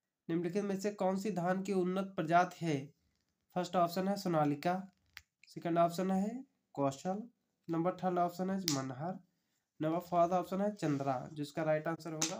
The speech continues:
वो होगा आपका मनहर। चौदह नंबर क्वेश्चन है, सिकेटियर का उपयोग किया जाता है? नंबर फर्स्ट ऑप्शन कटाई छटाई में, नंबर सेकंड ऑप्शन चश्मा लगाने में, थर्ड ऑप्शन है बुआई में, नंबर फोर्थ ऑप्शन है सिंचाई में। जिसका राइट आंसर होगा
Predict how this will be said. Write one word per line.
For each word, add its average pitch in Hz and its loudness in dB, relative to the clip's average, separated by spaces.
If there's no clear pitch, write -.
वो 160 -2
होगा 170 -2
आपका 226 -4
मनहर। 139 -2
चौदह 165 -4
नंबर 180 -4
क्वेश्चन 185 -4
है, 208 -2
सिकेटियर 196 -2
का 214 0
उपयोग 208 0
किया 202 0
जाता 165 -2
है? 139 -6
नंबर 180 -2
फर्स्ट 202 0
ऑप्शन 208 4
कटाई 175 2
छटाई 196 0
में, 247 -4
नंबर 165 2
सेकंड 190 -2
ऑप्शन 196 2
चश्मा 185 0
लगाने 190 2
में, 214 -2
थर्ड 190 0
ऑप्शन 185 -2
है 202 0
बुआई 170 2
में, 226 -2
नंबर 180 -2
फोर्थ 185 2
ऑप्शन 202 -4
है 233 -2
सिंचाई 175 2
में। 131 -6
जिसका 170 -4
राइट 175 0
आंसर 185 -2
होगा 156 -2